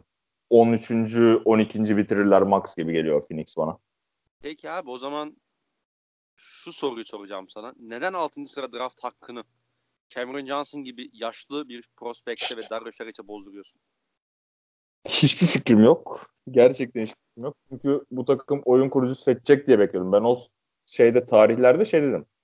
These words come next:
Speaker 1: İşte askerdeydim.
Speaker 2: Hı hı.
Speaker 1: O yüzden hani draft'ı takip edemedim.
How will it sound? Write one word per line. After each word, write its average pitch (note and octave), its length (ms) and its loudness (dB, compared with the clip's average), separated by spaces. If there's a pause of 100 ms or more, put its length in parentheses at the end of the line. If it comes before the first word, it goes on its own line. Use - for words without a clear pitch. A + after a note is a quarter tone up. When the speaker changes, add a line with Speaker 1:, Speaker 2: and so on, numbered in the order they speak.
(200)
Speaker 1:
İşte - 160 -20
askerdeydim. A2+ 720 2 (720)
Speaker 2:
Hı A#2+ 40 -14
hı. A2+ 180 -20 (480)
Speaker 1:
O G#2+ 200 4
yüzden C3 240 4
hani A2+ 400 0
draft'ı A2 320 4
takip A2+ 340 2
edemedim. A#2 460 0